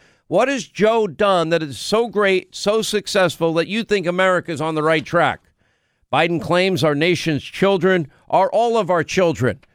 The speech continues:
Uh, no, they're not, Joe. We don't hand our children over to the government. It doesn't take a village. It takes these creatures that are called parents and mommies and daddies,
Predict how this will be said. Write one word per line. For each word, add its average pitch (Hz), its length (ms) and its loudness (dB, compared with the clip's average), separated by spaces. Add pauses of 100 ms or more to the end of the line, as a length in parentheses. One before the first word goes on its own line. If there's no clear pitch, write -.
(320)
Uh, 156 280 2
no, 180 260 0
they're 277 140 0
not, 269 240 2
Joe. 160 460 0 (460)
We 160 140 -2
don't 226 300 0
hand 240 260 0
our 240 100 0
children 220 480 0
over 208 200 0
to 202 140 0
the 208 120 -2
government. 214 500 0 (300)
It - 160 -6
doesn't 220 340 0
take 226 240 0
a 220 80 -2
village. 190 560 0 (600)
It 170 200 -4
takes 220 320 0
these 196 300 -2
creatures 196 640 0
that 170 100 2
are 160 80 0
called 190 460 0
parents 208 600 -2
and 147 160 -2
mommies 196 540 2
and 147 200 -2
daddies, 190 640 0